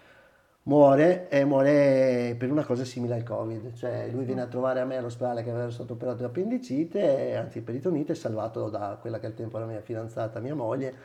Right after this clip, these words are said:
Speaker 1: perché erano tre giorni che stavo male, nessuno si era accorto, e alla fine vengo ricoverato d'urgenza e vengo operato. Mio padre mi viene a trovare e dopo due giorni che è venuto all'ospedale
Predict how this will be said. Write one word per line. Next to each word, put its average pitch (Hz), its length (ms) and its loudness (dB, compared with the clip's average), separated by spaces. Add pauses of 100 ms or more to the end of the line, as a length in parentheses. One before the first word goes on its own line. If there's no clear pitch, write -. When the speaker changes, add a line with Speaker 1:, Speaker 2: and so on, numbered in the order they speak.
(280)
Speaker 1:
perché 127 380 0
erano 131 220 2
tre 127 120 -4
giorni 127 220 -4
che 120 80 -6
stavo 123 240 -2
male, 120 400 -4
nessuno 117 300 -8
si 120 100 -10
era 131 100 -4
accorto, 120 400 -4
e 139 40 -2
alla 135 100 -6
fine 117 380 -6
vengo 113 260 -6
ricoverato 117 460 -4
d'urgenza 127 500 -4
e - 20 -4
vengo 117 180 -6
operato. 107 440 -6 (480)
Mio 196 140 4
padre 185 240 10
mi 143 60 2
viene 160 160 6
a 196 40 2
trovare 151 520 2
e 156 100 4
dopo 143 240 0
due 147 160 4
giorni 135 400 2
che 131 80 -6
è 127 60 0
venuto 127 220 -4
all'ospedale 131 1120 -2